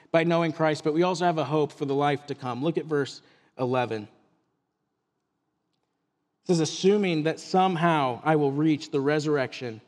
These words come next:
from the dead." Knowing Christ secures for us our salvation. Now, the word somehow sounds uncertain, right?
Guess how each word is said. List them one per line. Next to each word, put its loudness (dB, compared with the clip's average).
from 0
the 0
dead." -4
Knowing 2
Christ 2
secures 2
for 0
us 2
our 0
salvation. 0
Now, 6
the 6
word 4
somehow 4
sounds 0
uncertain, -2
right? -2